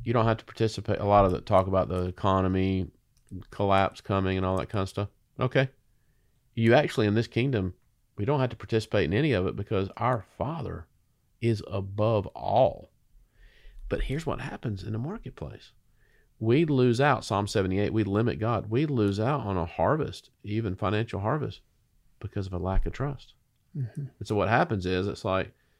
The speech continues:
Speaker 1: "Oh, thank you for that word, Father, but I, I have to mark it because X, Y, Z is coming."
Speaker 2: Right.
Speaker 1: No. Remember the crazy prophet? I think it was Isaiah, maybe. He made sleep on his left side for, like, three hundred forty days. We,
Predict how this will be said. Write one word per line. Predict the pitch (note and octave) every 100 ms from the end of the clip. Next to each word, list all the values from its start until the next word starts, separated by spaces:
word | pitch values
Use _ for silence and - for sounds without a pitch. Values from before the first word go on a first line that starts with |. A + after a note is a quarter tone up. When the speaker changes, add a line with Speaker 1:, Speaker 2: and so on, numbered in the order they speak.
| _ _ _ _ -
Speaker 1:
"Oh, | A#2
thank | - B2+ B2
you |
for | G#2
that | F2+ D2
word, | G2
Father, | - F#2+ F#2+
but | G#2 -
I, | G2+ -
I | G#2
have | F#2 A2+ E3
to | -
mark | F#2+ F#2 F#2+
it | -
because | D#2+ G#2 F#2 F2+
X, | A2 G#2+ -
Y, | F#2
Z | F#2+ C3+
is | C#3+ -
coming." | C2+ - - - - - - _ _ _ _ -
Speaker 2:
Right. | D3 D3 _ _ _ -
Speaker 1:
No. | D#2 E2 F#2+ C#3 _ _ _ _ _ -
Remember | A2 C3
the | F2
crazy | G#2+ A2 G#2
prophet? | A2 A#2
I | G2+
think | A#2
it |
was | F2+
Isaiah, | E2+ F2 F2+ F2
maybe. | F2 F2+ F2+
He | F2+
made | F2+ G2 -
sleep | - G2+ G2+ G2
on |
his | F2 F2+
left | F2+ -
side | F#2+ G2+ G#2+
for, |
like, | D#2 -
three | G2 G2
hundred | F#2+ E2
forty | - G2 F#2
days. | F#2+ F#2+ A2+ A#2+ _ _ _ _ _ _ _ _ _ _ -
We, | G2+